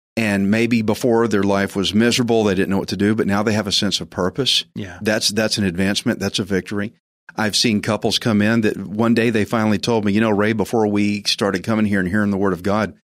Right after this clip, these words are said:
Speaker 1: we were thinking about divorcing, and now we're not."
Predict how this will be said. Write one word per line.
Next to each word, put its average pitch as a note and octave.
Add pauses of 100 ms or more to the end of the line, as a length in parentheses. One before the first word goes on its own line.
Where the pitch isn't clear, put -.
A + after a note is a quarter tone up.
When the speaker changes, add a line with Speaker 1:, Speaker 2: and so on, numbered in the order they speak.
Speaker 1:
we G2
were B2
thinking G#2
about F#2
divorcing, E2+ (420)
and E2+
now E2
we're G#2+
not." E2+